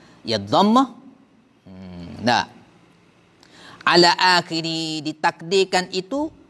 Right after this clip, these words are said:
atas akhirnya, di atas akhirnya ismi. Ha, dhammah mana? Sifat bagi dhammah. Mana amin zuhuriha. Yang menegah daripada zahirnya, nya dhammah.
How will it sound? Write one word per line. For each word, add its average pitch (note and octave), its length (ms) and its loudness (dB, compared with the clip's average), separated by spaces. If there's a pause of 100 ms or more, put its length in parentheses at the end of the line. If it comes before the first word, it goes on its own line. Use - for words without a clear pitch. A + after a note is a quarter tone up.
(320)
atas D#3+ 680 0
akhirnya, D3 800 -2 (580)
di C3+ 80 -8
atas F3+ 400 -2
akhirnya F#3 800 -4
ismi. A2+ 420 -6 (1300)
Ha, F#2 580 -4
dhammah A#3+ 400 4
mana? C4 460 -2
Sifat E3 320 -10
bagi D3+ 160 -6
dhammah. G2+ 320 -8 (400)
Mana F3 480 2
amin F3 320 -2
zuhuriha. E3+ 840 2 (520)
Yang D3 200 2
menegah G#3+ 520 4
daripada F#3+ 440 0
zahirnya, F3 1600 0
nya D#3 160 2
dhammah. A3+ 520 2